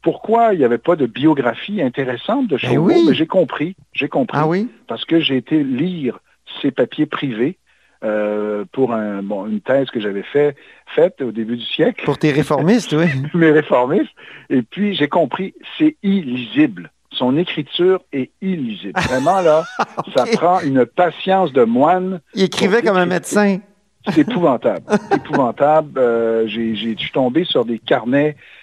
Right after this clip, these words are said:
Speaker 1: euh, qui sont intéressants quand j'étais capable de décrypter, là, ce qu'il écrivait. Mais, euh, passer, mettons, une couple d'années à, à décrypter, c'est, ah, c'est vraiment la croix et la bannière.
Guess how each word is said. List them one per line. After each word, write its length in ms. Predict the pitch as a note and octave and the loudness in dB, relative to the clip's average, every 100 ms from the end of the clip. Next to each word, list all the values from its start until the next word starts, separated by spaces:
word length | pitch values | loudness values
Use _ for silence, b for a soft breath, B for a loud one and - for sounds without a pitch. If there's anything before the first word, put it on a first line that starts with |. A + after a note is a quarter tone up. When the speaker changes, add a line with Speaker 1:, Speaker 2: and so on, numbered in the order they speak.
| - | -4
Speaker 1:
euh, 120 | G#2+ G2 | -2 -2
qui 120 | - | -4
sont 160 | B2+ B2 | 0 0
intéressants 640 | C#3 F3 D#3 B2+ D3 E3 | 2 2 2 0 -2 -2
quand 100 | A#2+ | -4
j'étais 220 | G#2+ - A2 | -6 -8 -6
capable 360 | G#2+ C3 B2 | -4 -2 -2
de 80 | G#2+ | -6
décrypter, 560 | G#2 - A#2 - C#3+ B2+ | -8 -10 -12 -6 -2 -2
là, 100 | G2+ | -4
ce 60 | - | -8
qu'il 160 | G#2 | -10
écrivait. 580 | G2+ - G2+ A2 E3 G3 b b b - | -10 -12 -4 2 2 0 b b b -4
Mais, 420 | A2+ C3+ D#3 E3+ - | 0 4 4 2 0
euh, 380 | G#2+ G#2 G#2 G#2 - | 0 2 0 -2 0
passer, 580 | B2+ B2 - F3 E3+ | 0 0 2 4 4
mettons, 280 | A#2+ A2 D3+ | 2 0 0
une 100 | B2+ | 0
couple 220 | - E3 | -2 -2
d'années 400 | C3+ A#2+ C3 D#3 | 2 2 2 2
à, 120 | C3 G#2+ G#2+ | 0 0 -4
à 100 | G#2 | -8
décrypter, 600 | G#2+ D#3 - C3+ - D3+ | -6 -8 -8 -10 -6 -4
c'est, 120 | B2 - | -4 -6
ah, 120 | A2 - | -8 -10
c'est 140 | G#2 F2 G2+ | -12 -12 -6
vraiment 360 | A2+ G#2 A#2 | -4 -2 -2
la 120 | A2 - | -4 -6
croix 200 | - G2 | -6 -6
et 40 | |
la 80 | D#2+ | -8
bannière. 420 | D2+ C2 - | -12 -16 -20